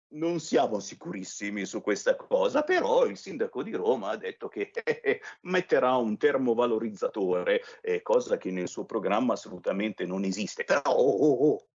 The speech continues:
lode a chi cambia idea, ci mancherebbe,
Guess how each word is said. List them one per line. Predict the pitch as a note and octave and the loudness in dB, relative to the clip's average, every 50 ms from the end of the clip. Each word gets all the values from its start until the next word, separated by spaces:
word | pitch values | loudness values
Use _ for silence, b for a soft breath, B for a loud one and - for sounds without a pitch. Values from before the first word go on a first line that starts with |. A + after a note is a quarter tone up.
| _ _ | _ _
lode | - - B2 D3 F3 B3 C#4 C#4+ B3 A3+ A#3 A3 G3 B B B B _ | -6 0 2 4 6 6 6 6 6 6 4 4 2 B B B B _
a | D3 C#3+ - | -6 -6 -6
chi | - - D3+ - | -8 -10 -10 -8
cambia | _ - G3 A3 C#4 C4+ C4 B3 G3+ G3 F3 C#3+ | _ -2 -2 -2 -2 -4 -6 -6 0 2 2 2
idea, | B2 A2 A2 - E3+ A#3 A#3 F3+ C3+ A2 G2 G2 | 2 0 0 2 4 4 4 4 4 2 0 -2
ci | - - C#4 | -4 -8 -8
mancherebbe, | C4+ B3 A#3 F#3+ - - D#3 E3 G3+ A#3 G#3 E3 - - B2 - - - | -2 -2 -2 -2 0 0 0 2 2 4 2 2 2 0 -2 -2 -2 -2